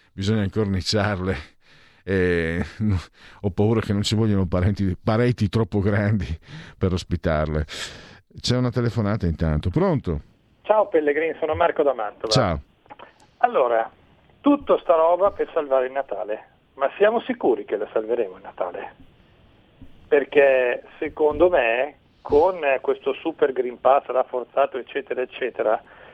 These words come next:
Speaker 2: io non so quanti turisti andranno negli alberghi, ma non parlo soltanto degli italiani, parlo soprattutto degli stranieri. Quanti paesi stranieri non si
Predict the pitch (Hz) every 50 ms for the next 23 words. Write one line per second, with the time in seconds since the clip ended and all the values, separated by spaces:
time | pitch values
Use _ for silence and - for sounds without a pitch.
0 | - - _ 139 147 139 127 120 117 110 - - 240 233 233 - - 147 139 143
1 | 143 139 123 - - 139 127 _ - 143 131 127 127 131 131 131 120 - - -
2 | - 123 123 120 - _ _ _ _ _ _ _ _ _ _ _ _ _ _ _
3 | _ _ _ _ _ _ _ _ _ _ _ _ _ - 147 147 143 139 131 135
4 | 135 135 135 131 127 120 120 120 117 113 117 113 110 107 107 110 107 107 104 101
5 | 98 101 101 110 - - 120 120 113 110 113 107 - - 185 196 175 147 135 -
6 | - 127 120 - 131 123 117 - - 117 113 110 107 113 110 - 120 113 113 117
7 | 117 110 104 101 101 101 101 - _ _ _ _ _ _ _ - _ - 139 131
8 | 135 135 127 - 135 123 - 123 120 - - 131 - 131 120 113 117 110 110 -
9 | - - 113 107 110 143 160 151 127 110 107 - - _ _ _ _ _ _ _
10 | _ _ _ _ _ _ - 202 214 233 226 - 247 - - 220 226 226 220 -
11 | - - - 240 233 226 214 165 135 117 110 117 117 117 127 127 - -